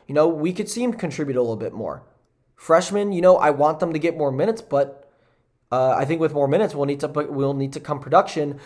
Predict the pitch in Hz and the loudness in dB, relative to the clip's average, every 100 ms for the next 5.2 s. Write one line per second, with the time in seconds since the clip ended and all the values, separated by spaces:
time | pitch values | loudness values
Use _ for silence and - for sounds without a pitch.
0 | - 165 185 - 170 175 180 160 139 151 | -8 0 2 6 4 6 2 2 0 -2
1 | 165 - 165 139 139 131 - _ - 170 | -2 -2 -4 2 2 0 -8 _ -2 4
2 | 185 190 151 151 - 156 147 143 139 135 | 4 4 6 4 4 0 0 2 2 0
3 | - 151 143 147 139 135 139 139 135 131 | -4 -4 -4 -2 -2 -2 -4 -4 -2 -4
4 | 127 135 131 127 131 127 131 123 - 131 | -4 -6 -6 -4 -4 -4 -8 -6 0 2
5 | 127 | 2